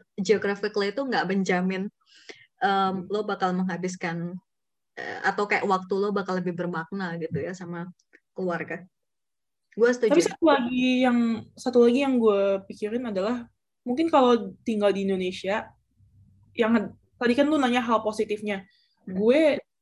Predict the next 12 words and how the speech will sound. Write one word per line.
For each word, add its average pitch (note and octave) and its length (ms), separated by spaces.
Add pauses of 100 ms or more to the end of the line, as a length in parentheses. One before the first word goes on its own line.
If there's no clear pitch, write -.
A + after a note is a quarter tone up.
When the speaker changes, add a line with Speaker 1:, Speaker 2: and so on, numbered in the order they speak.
(120)
Speaker 2:
lebih G#3+ 640
ada F#3+ 480
kesempatan G3+ 640
untuk A3 160
berkontribusi F#3+ 880
ke A3 80
Indonesia, F3+ 720
kepada F#3 400
Indonesia F3+ 480
secara G3 320
langsung F#3+ 320
gitu. - 160